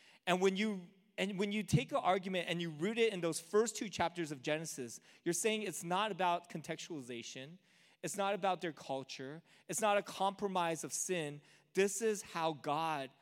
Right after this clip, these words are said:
created us to be. And so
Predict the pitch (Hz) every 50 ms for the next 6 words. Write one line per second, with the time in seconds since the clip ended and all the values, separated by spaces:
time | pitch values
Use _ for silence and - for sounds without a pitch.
0 | _ _ _ - - - 165 156 151 165 - 156 147 165 165 160 165 139 131 123
1 | - - - 117 107 120 113 104 101 _ _ _ _ _ _ _ _ _ - -
2 | _ _ _ _ - 196 190 - - 220 220 214 202 202 196 196 202